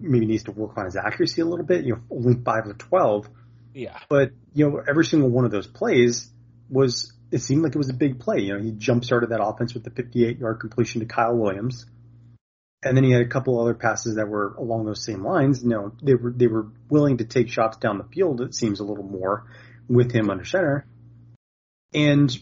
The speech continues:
Speaker 1: you know, if he can improve his accuracy just a little bit, then I think that can make a world of difference for them. And he, and he also had, like, three
Speaker 2: And, and I,
Speaker 1: drops
Speaker 2: I
Speaker 1: too,
Speaker 2: joke
Speaker 1: which sort of, which sort of, uh, you know, damages the overall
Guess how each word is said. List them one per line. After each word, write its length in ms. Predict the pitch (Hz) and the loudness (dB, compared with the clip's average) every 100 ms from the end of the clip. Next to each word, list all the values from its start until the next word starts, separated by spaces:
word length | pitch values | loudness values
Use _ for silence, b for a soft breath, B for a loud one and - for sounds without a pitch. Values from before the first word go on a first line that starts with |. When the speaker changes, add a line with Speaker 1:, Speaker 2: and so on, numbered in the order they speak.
| - - - - - | -16 -20 -20 -10 0
Speaker 1:
you 120 | 139 | 0
know, 60 | 143 | 4
if 200 | 160 - | 2 0
he 160 | - 147 | -2 -2
can 180 | 160 | 2
improve 520 | 127 113 - 143 135 120 | 2 0 0 2 2 2
his 120 | 107 | 0
accuracy 500 | 104 120 131 - 107 | -2 0 -2 -2 -4
just 200 | 101 - | -8 -10
a 40 | |
little 240 | 95 170 196 | -4 -4 -2
bit, 300 | 107 101 - - - - - - _ _ _ _ _ _ _ _ _ 123 | -2 -2 -2 -8 -20 -20 -20 -20 _ _ _ _ _ _ _ _ _ 0
then 140 | 131 | 2
I 100 | 135 | 2
think 200 | 131 120 | 2 0
that 120 | 123 | 0
can 120 | 143 | 2
make 140 | 127 123 | 0 0
a 40 | |
world 280 | 104 95 101 | -4 -6 -8
of 80 | 110 | -6
difference 300 | 202 117 - | -4 -4 -4
for 80 | - | -6
them. 160 | 101 | -2
And 120 | 110 | 4
he, 120 | 165 180 | 4 6
and 180 | 156 160 | 4 6
he 100 | 165 | 4
also 240 | 233 202 | 2 0
had, 140 | 147 131 | 0 0
like, 160 | 123 | -4
three 200 | - 160 | -2 -2
Speaker 2:
And, 80 | 120 | 0
and 80 | 170 | 0
I, 100 | 196 | 0
Speaker 1:
drops 140 | 175 175 | 2 2
Speaker 2:
I 80 | 175 | 4
Speaker 1:
too, 140 | 151 151 | 4 2
Speaker 2:
joke 140 | 165 - | 2 0
Speaker 1:
which 140 | 123 | -2
sort 220 | - 127 | 2 0
of, 100 | 113 110 | 0 -4
which 160 | 120 | -8
sort 200 | - 123 | -4 -2
of, 120 | 110 101 117 120 | -2 -8 -16 -10
uh, 160 | 127 117 | -10 -8
you 120 | 143 113 | -6 -6
know, 60 | |
damages 500 | 101 117 110 107 101 | -2 -2 0 -2 -2
the 100 | 113 | -2
overall 520 | 110 107 104 101 95 | -2 -2 0 0 -2